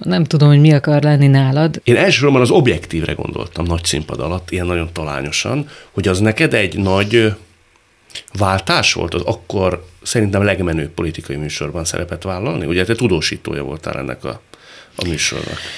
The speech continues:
Speaker 1: Ö, igen, de részben ez egy beugrás volt, mert, ö, aki akkor a tudósítója volt a, az M T V-nek, az ő helyére kellett beugrani egy átmeneti időre. És ez nekem arra volt jó, hogy akkor kaptam a legnagyobb,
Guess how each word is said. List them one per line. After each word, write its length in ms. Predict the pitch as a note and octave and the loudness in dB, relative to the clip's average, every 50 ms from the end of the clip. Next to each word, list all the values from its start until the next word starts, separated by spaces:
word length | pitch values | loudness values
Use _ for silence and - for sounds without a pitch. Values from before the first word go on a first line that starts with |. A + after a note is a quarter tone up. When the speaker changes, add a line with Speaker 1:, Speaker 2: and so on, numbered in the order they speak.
| - - - _ _ - | -16 -18 -20 _ _ -4
Speaker 1:
Ö, 260 | - G3+ F3 E3 D#3+ F3 - - | 2 4 6 6 6 4 4 2
igen, 640 | - D#3 B2 C#3 D#3 E3 F#3 G#3+ A3+ A3+ G#3+ - - - - F#3 C3 | 2 4 6 6 6 8 8 8 8 8 6 4 0 -2 0 2 4
de 120 | D3 D3+ | 6 6
részben 380 | D3+ F3 F#3 F3 D3+ C#3+ D3+ D3+ | 6 6 6 6 6 4 6 6
ez 120 | D#3 C#3+ | 6 6
egy 140 | D#3 D3+ C#3+ | 6 4 4
beugrás 600 | C#3 E3+ E3+ E3 D#3 C3+ C#3 C#3 C#3 C3+ B2 - | 6 6 6 6 6 4 4 4 2 2 2 0
volt, 460 | - C3 C3+ C#3+ D3+ D#3+ - - - C#3+ - - - - | 0 0 -2 0 0 -2 -2 -4 -10 -20 -20 -12 -4 0
mert, 480 | D#3 C#3+ C#3+ C#3+ C#3 B2+ - _ - | 2 4 4 4 2 0 -2 _ 0
ö, 320 | D#3+ D#3 D3+ D3+ D3+ D3 D3 D3 - _ | 2 4 4 4 4 2 0 -2 -4 _
aki 640 | - D3+ D3 D3 - - - E3 D#3 D3+ D3+ D#3 D3+ | -4 -2 -2 -2 -4 -2 0 2 4 4 4 4 2
akkor 380 | - E3 F#3 - - - E3+ D3+ | 2 -2 -2 -2 0 2 4 4
a 60 | C#3 | 4
tudósítója 920 | C3+ - E3+ D#3 D3+ D3 D3 - - - D3+ C#3+ - - D3 C#3+ C3+ C3+ B2+ | 2 2 0 2 2 2 2 2 0 0 0 0 0 2 4 4 4 4 4
volt 380 | C3 C#3 C#3 C#3 C#3+ C#3 - | 4 4 4 4 4 2 2
a, 340 | D#3 C#3+ C3+ C#3 C#3 C#3 C#3 | 0 0 2 2 0 0 -2
az 180 | - D3+ C#3+ B2+ | -2 -2 0 0
M 140 | C#3 C3 B2+ | 2 0 0
T 80 | B2 | 2
V-nek, 680 | - D3+ D3 C#3+ D#3 D#3+ E3+ F3 F#3+ G#3 G#3+ G3+ - - - - | 2 2 2 2 2 2 2 4 2 2 0 -2 -4 -8 -4 -2
az 160 | F3 C#3+ D3 | 0 2 4
ő 180 | - E3 E3 | 4 4 6
helyére 340 | D3+ D3 D3+ D3 D3 C#3+ D3 | 6 6 6 6 6 4 4
kellett 380 | - - D#3 D3 C#3+ D3 D3 C#3 | 2 2 2 2 4 2 2 2
beugrani 540 | C3+ C#3 C#3 C#3 C3+ C3 C#3 C#3 C3 C3+ C#3 | 2 2 4 4 4 4 4 4 4 4 4
egy 140 | C#3 C3+ | 4 6
átmeneti 560 | C3+ C3 B2+ - - C#3+ C3 C3+ B2 - - C#3 | 6 4 4 4 4 4 4 4 2 2 2 2
időre. 460 | C3+ A#2 C#3 C3+ C3+ C#3 C3+ C3+ A#2+ - - - - - - - - - - - - - - - | 4 6 6 4 6 4 4 2 0 -4 -10 -20 -18 -16 -16 -16 -16 -16 -18 -18 -20 -20 -8 -2
És 440 | - E3 D3 C#3+ B2 - - - - _ | 2 4 4 6 6 4 2 2 -2 _
ez 220 | - - D#3+ C#3 - - | 2 4 4 4 2 -2
nekem 520 | - D#3+ E3 D#3+ D#3+ E3+ D#3+ D#3 D#3 D#3+ - _ _ - | -2 0 0 0 2 2 2 2 2 0 -2 _ _ -4
arra 300 | - E3+ F3 E3+ D#3+ D3+ | -2 0 2 4 4 4
volt 260 | C#3 D3 C#3 C3+ - | 4 4 2 2 2
jó, 120 | D#3+ D#3+ E3 | 2 4 4
hogy 140 | D#3+ D3+ | 6 4
akkor 280 | D3 D3+ D3+ - D3+ C#3 | 4 2 0 0 -2 -2
kaptam 320 | - D3+ C#3 - - C#3+ | 0 -2 -2 0 0 0
a 40 | C#3 | 2
legnagyobb, 520 | C#3 C#3 C#3 B2+ C3+ C3+ B2+ C3 C3 B2+ | 2 2 4 4 2 2 2 2 0 0